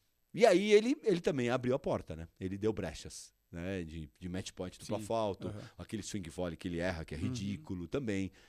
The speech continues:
Speaker 1: Ele sentiu, né? Ele também tava no finalzinho de carreira. Por isso, quando pe-,
Speaker 2: Sim.
Speaker 1: perguntam, "Foi o melhor jogo da tua vida?"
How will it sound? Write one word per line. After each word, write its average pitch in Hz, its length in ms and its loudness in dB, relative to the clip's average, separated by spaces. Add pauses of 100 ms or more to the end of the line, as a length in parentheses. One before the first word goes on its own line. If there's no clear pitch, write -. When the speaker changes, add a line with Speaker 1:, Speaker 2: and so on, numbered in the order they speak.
Speaker 1:
Ele 370 100 -2
sentiu, - 460 2 (320)
né? 107 180 -2
Ele 120 120 2
também 175 280 2
tava 113 560 4 (540)
no 113 100 -2
finalzinho 98 460 -2
de - 60 -10
carreira. 87 200 -2
Por 117 120 -6
isso, 131 100 -6
quando 143 180 0
pe-, 110 200 -2
Speaker 2:
Sim. 131 320 -10
Speaker 1:
perguntam, 117 680 0
"Foi 147 140 4
o 139 40 -4
melhor 120 400 0
jogo 104 220 -4
da 92 100 -6
tua 87 160 -4
vida?" 90 360 -6